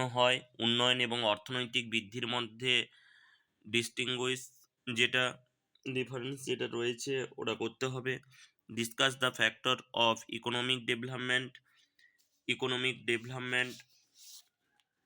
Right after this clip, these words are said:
এর ডিফাইন। আর তোমাদের যদিও দু হাজার তেইশ সালে পড়েই গিয়েছিল, describe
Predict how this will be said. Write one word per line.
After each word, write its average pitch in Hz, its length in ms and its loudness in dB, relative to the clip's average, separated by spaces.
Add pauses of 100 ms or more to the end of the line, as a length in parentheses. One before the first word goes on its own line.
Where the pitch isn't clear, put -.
(520)
এর 113 100 4 (340)
ডিফাইন। 127 460 0 (960)
আর 101 240 2 (240)
তোমাদের 123 340 2 (140)
যদিও 120 260 2 (140)
দু 107 60 -8 (120)
হাজার 123 280 2 (140)
তেইশ 113 280 -2
সালে 123 180 2 (100)
পড়েই 113 320 2
গিয়েছিল, 127 400 2 (680)
describe 117 520 2